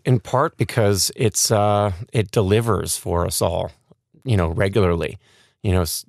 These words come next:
hundred and fifty million people are Prime subscribers, and they click one button on their phone and something arrives the next day, and they don't really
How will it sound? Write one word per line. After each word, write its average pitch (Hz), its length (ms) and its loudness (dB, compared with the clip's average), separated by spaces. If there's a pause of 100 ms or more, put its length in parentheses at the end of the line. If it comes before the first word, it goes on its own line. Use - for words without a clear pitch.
hundred 98 380 -4
and 85 100 -2
fifty 92 300 -2
million 87 340 2
people 92 340 -6
are 87 120 -2
Prime 92 340 -2
subscribers, 107 720 -4
and 87 140 0
they 78 240 -2
click - 280 -4
one 92 280 0
button 87 340 -2
on 82 120 0
their 78 100 -2
phone 92 260 -2
and 87 100 -2
something 90 360 -4
arrives 85 340 -2
the 92 120 -4
next 85 260 -4
day, 95 160 2
and 90 100 2
they 85 60 0
don't 85 180 -2
really 85 340 -2